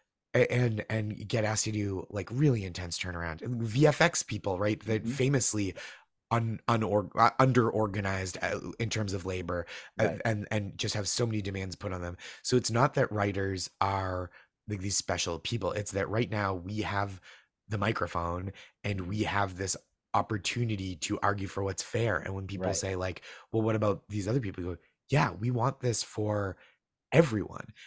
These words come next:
Speaker 1: I
Speaker 2: Right.
Speaker 1: don't, I, there's not a person I've seen on a picket line that's
Speaker 2: Mm-hmm.
Speaker 1: like, um, that's like, "Yeah, I hope we get ours, but, like, uh, fuck lighting designers." <laughs> Like,
Speaker 2: <laughs>
Speaker 1: nobody's,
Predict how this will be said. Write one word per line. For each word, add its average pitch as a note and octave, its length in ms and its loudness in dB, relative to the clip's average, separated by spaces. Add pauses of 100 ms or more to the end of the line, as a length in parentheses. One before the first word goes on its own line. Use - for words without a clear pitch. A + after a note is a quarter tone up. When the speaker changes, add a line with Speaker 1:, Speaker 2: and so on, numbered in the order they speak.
(140)
Speaker 1:
I A#2+ 60 4
Speaker 2:
Right. C3 60 8
Speaker 1:
don't, D3+ 220 4
I, C3 180 6
there's C3+ 280 6
not D#3+ 100 8
a C3 60 6
person C#3 480 4
I've B2+ 160 2
seen A#2 240 0
on G2+ 120 0
a F#2 40 -6
picket G2+ 320 -4
line F#2 340 -4 (380)
that's G#2+ 220 0
Speaker 2:
Mm-hmm. G2+ 80 2
Speaker 1:
like, G2 260 0 (520)
um, F#2+ 500 -4 (380)
that's F#2 200 -4
like, - 160 -6
"Yeah, A2 180 4 (140)
I A#2 80 2
hope A#2 180 0
we A#2 60 -4
get G#2 160 0
ours, G2+ 300 2
but, - 180 -2
like, F#2+ 300 0 (400)
uh, F#2 320 0 (160)
fuck - 320 0
lighting G2+ 400 4
designers." G2+ 520 4 (200)
<laughs> - 180 8
Like, F#3+ 180 10
Speaker 2:
<laughs> F3 140 12
Speaker 1:
nobody's, F3+ 420 8